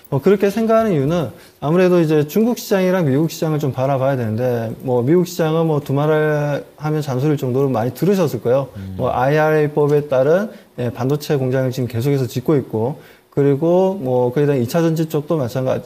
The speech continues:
Speaker 1: 마찬가지고, 아, 칩스법을 통해서 반도체 공장을 좀 짓고 있고, 아이알에이 법을 통해서 이 차 전지 관련,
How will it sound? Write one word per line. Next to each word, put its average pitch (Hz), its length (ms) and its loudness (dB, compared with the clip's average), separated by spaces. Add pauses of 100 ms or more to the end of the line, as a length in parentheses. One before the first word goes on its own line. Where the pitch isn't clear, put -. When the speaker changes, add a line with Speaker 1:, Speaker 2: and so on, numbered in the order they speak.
(100)
Speaker 1:
마찬가지고, 123 540 -2
아, 110 200 -2
칩스법을 185 640 0
통해서 156 320 -2
반도체 139 360 -4
공장을 123 280 0
좀 117 120 -4
짓고 135 280 -2
있고, 180 380 -2 (200)
아이알에이 156 520 2
법을 151 340 2
통해서 147 460 -2
이 123 120 -4
차 170 140 0
전지 165 320 0
관련, 147 360 0